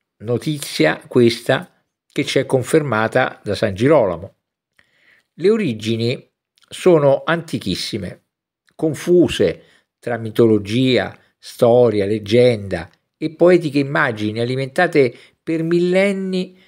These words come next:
dalla suggestività dell'ambiente naturale. Secondo la mitologia greca, Scilla era una ninfa marina che per gelosia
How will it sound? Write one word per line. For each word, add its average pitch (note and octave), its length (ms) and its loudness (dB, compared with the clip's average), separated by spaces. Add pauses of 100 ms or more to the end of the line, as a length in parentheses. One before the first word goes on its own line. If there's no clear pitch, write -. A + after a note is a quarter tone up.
(160)
dalla D3+ 340 0
suggestività C#3+ 880 -2
dell'ambiente B2 600 0
naturale. A2 600 -2 (640)
Secondo G3 560 0
la B2 100 2
mitologia A2+ 580 0
greca, F#2+ 560 -2 (380)
Scilla G#2 800 -4 (400)
era C3 560 -4
una F#3 200 -2
ninfa A2+ 680 -4 (200)
marina G2+ 640 -4 (580)
che A#3 180 -6
per C4+ 280 2
gelosia A#2 840 0